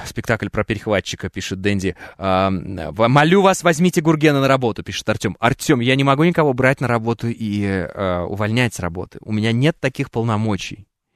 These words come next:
Понимаете, в чём дело? А, брать на работу и, э, так скажем, э, <laughs> прощаться с людьми, м, может только главный редактор.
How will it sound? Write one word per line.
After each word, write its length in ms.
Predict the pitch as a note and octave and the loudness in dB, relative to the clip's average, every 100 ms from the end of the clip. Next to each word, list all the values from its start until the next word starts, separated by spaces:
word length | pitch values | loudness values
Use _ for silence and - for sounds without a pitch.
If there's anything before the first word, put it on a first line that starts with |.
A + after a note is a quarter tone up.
| _ _ | _ _
Понимаете, 340 | - G2+ C#3+ C3+ | -6 -2 -2 -2
в 40 | |
чём 180 | - B2+ | -2 2
дело? 300 | A#2+ F#2 D#2+ - - - | 2 2 -2 -12 -16 -6
А, 280 | G2 F2+ D#2 | -2 -2 -4
брать 340 | - A2 C#3 D#3 | -4 2 4 2
на 120 | C3+ | 0
работу 540 | B2+ G#2 F2+ - F2 - _ | -2 -4 -8 -10 -16 -18 _
и, 500 | - G#2+ G#2+ G#2 G2+ - | -6 -2 0 2 0 -2
э, 260 | F#2 F2+ - - | -8 -8 -12 -12
так 160 | F#2+ | -10
скажем, 400 | - F#2 F2+ - - | -6 -6 -6 -10 -14
э, 460 | - - - - A#2 B2+ - | -14 -12 -4 -2 0 0 -2
<laughs> 140 | C#3+ _ | -4 _
прощаться 540 | C3 B2 - E3+ E3+ | 0 2 2 2 0
с 80 | E3 | 2
людьми, 400 | F#3+ F3 D#3+ F#3+ - G#3+ - - - D#3 A#2+ | 2 4 6 6 4 -2 -6 -12 -10 -10 -8
м, 380 | A2+ - G2 | -10 -8 -8
может 280 | F#2+ A#2+ D#3 | -4 -4 0
только 280 | D3 D#3 E3+ | 2 2 2
главный 340 | D3+ D3 C3+ | 4 4 4
редактор. 460 | B2+ B2+ C#3+ - | 0 2 2 0